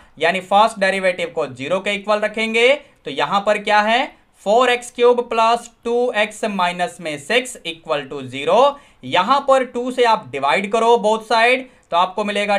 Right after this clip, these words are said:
टू एक्स क्यूब प्लस x minus three इक्वल टू ज़ीरो।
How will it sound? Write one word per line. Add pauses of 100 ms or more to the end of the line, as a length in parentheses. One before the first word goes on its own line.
टू
एक्स
क्यूब
प्लस
x
minus
three (120)
इक्वल
टू
ज़ीरो।